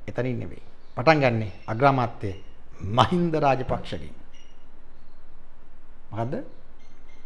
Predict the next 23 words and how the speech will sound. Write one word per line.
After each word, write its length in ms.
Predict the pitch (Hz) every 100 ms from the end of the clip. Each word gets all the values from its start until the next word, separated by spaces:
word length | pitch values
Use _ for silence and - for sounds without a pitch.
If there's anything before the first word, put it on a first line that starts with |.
| - - - - - - -
"ගෝ 240 | 101 143 185
මහින්ද 340 | 185 196 208
ගෝ. 220 | 208 214 - - - - - - - - - - - -
මහින්ද 360 | 139 165 202
ගෝ" 200 | 202 214
ගමක් 280 | 196 196 202
හැදුනා. 400 | - 160 127 98 - - -
හරි. 220 | 165 208 - - - - - - - - - -
ඒ 140 | - 147
වෙනම 240 | 160 175
කතන්දරයක්. 540 | 160 127 104 87 65 -
අරලියගහ 380 | - 135 143 143
මන්දිරය 400 | 143 139 135 131
ඉදිරිපිට. 420 | 117 131 175 - - - - - - - - - - -
අන්තරේ 560 | 113 127 127 135 131
එවුන්, 200 | 151 165 113 - -
තවත් 400 | - 120 127 -
එවුන්, 220 | 143 185 - - - - - - - -
සජබේ, 460 | - 113 175 170 - - - - -
මාලිමාවි, 500 | 85 104 151 175 139 - - - - -
එන් 140 | - 135
ජී 220 | 156 220
ඕ, 160 | 175